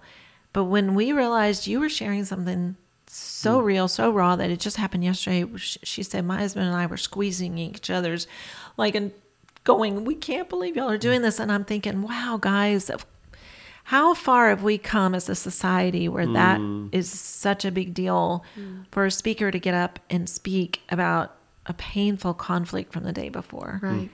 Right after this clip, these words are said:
Speaker 1: You know, and to think, "Wow, yeah, if we're," and of course, Glenn and I always say this, if we're not doing it,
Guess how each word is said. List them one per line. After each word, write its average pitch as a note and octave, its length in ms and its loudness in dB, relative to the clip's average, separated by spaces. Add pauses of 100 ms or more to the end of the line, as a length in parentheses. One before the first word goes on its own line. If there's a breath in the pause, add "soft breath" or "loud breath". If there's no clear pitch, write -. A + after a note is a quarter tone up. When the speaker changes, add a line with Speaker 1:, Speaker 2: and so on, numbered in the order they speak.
(180)
Speaker 1:
You G#3 120 0
know, F#3 400 2
and F#3+ 160 0
to F#3+ 80 -4
think, G3 600 -4 (100)
"Wow, B3 180 -4
yeah, A#3+ 320 0
if F#3 160 -2
we're," B3+ 460 2 (760 soft breath)
and B3 120 2
of B3+ 80 0
course, B3 240 2
Glenn A#3 240 2
and G#3 120 4
I F#3 100 4
always E3+ 260 -2
say C4 180 4
this, F3+ 240 0
if F#3 160 -4
we're G#3+ 200 0
not G4 200 0
doing F3+ 260 0
it, F3 200 0